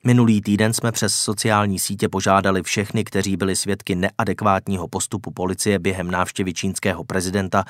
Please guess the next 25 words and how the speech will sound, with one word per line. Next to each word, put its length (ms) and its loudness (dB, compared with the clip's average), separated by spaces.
aby 180 4
nás 180 4
kontaktovali. 680 -2
Ohlas 280 4
byl 200 4
větší, 340 2
než 140 2
jsme 160 -2
čekali. 420 -2
Ne 160 4
vše 220 2
jsme 220 2
mohli 280 4
do 100 2
článků 540 2
zanést, 480 0
třeba 280 2
proto, 320 0
že 120 0
nebylo 300 0
v 60 -4
našich 300 -4
silách 320 2
informace 560 -2
ověřit. 500 -2